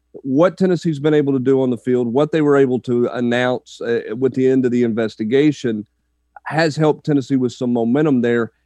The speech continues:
here in the final weeks leading up to, to signing day.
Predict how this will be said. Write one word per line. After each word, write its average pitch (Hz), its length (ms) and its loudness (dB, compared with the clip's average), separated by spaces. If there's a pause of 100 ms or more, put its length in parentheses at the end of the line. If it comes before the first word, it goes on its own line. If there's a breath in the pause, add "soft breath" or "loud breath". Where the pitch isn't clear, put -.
(100)
here 165 200 2
in 156 80 4
the 139 80 4
final 131 400 0
weeks 123 340 -2
leading 123 300 2
up 120 160 -2
to, 113 300 -4
to 110 280 -4 (140)
signing 131 400 -4
day. 98 200 -6